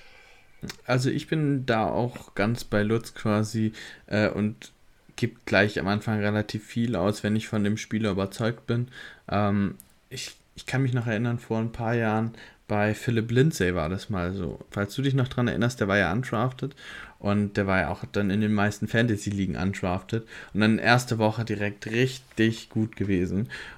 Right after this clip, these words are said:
Und, äh, da haben ihn sich halt sehr viele vom Waiver geholt und ich mir halt dann auch dementsprechend. Und es hat sich dann halt gelohnt, weil er die ganze Saison gecarried hat.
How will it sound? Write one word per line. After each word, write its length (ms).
Und, 520
äh, 340
da 240
haben 140
ihn 140
sich 180
halt 160
sehr 140
viele 280
vom 200
Waiver 280
geholt 360
und 260
ich 160
mir 160
halt 220
dann 180
auch 260
dementsprechend. 800
Und 80
es 160
hat 140
sich 120
dann 180
halt 180
gelohnt, 320
weil 140
er 60
die 120
ganze 320
Saison 300
gecarried 500
hat. 180